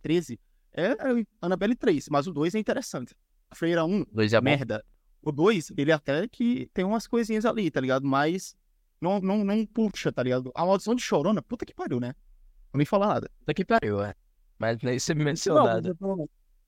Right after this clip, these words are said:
Speaker 3: mas o que eu tô dizendo é o seguinte, é, eu concordo muito com o Pedro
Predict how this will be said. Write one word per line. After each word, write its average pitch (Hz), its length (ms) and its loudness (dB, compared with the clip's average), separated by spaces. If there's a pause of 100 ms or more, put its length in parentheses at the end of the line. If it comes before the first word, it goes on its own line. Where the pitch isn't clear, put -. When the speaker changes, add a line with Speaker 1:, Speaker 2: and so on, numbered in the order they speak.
(220)
Speaker 3:
mas 185 280 2
o 214 40 0
que 220 60 2
eu 208 60 2
tô 208 140 4
dizendo 180 340 2
é 185 40 6
o 190 60 2
seguinte, 165 360 -4 (200)
é, 123 400 0
eu 160 140 2
concordo 180 440 2
muito 170 220 -2
com 226 100 -6
o 214 60 -6
Pedro 143 340 0